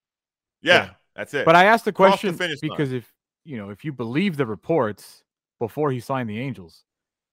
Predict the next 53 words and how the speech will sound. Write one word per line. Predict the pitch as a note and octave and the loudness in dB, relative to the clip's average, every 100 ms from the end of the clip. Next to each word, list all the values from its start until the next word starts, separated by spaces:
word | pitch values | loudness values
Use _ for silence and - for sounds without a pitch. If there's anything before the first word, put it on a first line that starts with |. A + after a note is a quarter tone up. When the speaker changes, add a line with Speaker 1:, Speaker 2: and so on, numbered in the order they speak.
| _ | _
Speaker 3:
he | A3 | -2
would | F3+ A#3+ | 4 6
have | E3+ | 6
been | F3 | 2
a | B2 | 0
Padre | D#3+ F3 C#3 | 0 0 0
if | B2 | -4
there | C3 | -6
was | B2+ | -8
a | G#2 | -10
D | A#2 C#3 | -8 -6
H | C#3 | -6
here. | - - _ _ _ _ _ _ _ _ _ _ _ - | -10 -20 _ _ _ _ _ _ _ _ _ _ _ -6
Speaker 1:
Right. | A2+ G2 - _ _ | -2 -2 -4 _ _
Speaker 2:
You | C3+ E3 F#3 | -14 -6 -4
just | E3+ - | -2 -2
said | E3 B2+ | 0 0
it, | - _ | -4 _
"If | F#3 F#3 - | 2 2 0
you | D3+ | -6
believe | C3+ B2+ B2+ A2+ | -4 -2 -2 -2
the | A2+ | -6
reports." | G#2+ - A#2 - - - | -8 -8 -10 -10 -18 -8
Speaker 3:
Right. | C#3+ A2 F2+ _ _ | -6 -6 -10 _ _
Speaker 2:
I'll | - F3+ | -2 0
be | F#3+ D#3+ | 2 2
honest | C#3+ C3+ - | 2 -2 -8
with | A2 | -10
you. | G2 F2+ _ | -10 -14 _
Speaker 3:
I | |
mean, | C#3+ | -2
the | A#2+ | 0
Speaker 2:
Um, | A#2+ | 2
Speaker 3:
Padres | B3 C#4 G#3 | 2 0 -2
went | F#3 E3+ | 0 0
all | D#3 | 0
in, | G#3+ F3 | -2 -4
remember? | A#2 C#3+ E3+ | -6 -6 -4
Speaker 2:
I | |
Speaker 3:
Like, | D#3 | -4
Speaker 2:
know, | D#3+ | -4
Speaker 3:
they | A#2 | 0
Speaker 2:
but | - | 2
I | D#3 | 2
Speaker 3:
hired, | G3 G#3+ | 2 0
Speaker 2:
never | G3 | -2
Speaker 3:
like, | G#3 | -6
Hideo, | G3 F#3+ G3 E3+ | -6 -6 -6 -4
like, | D3+ | -6
they, | D#3+ E3+ | -4 -8
they, | - F3 F#3+ | -8 -12 -10
they | D#3 G3+ | -8 -8
were | C4 E3+ | -10 -14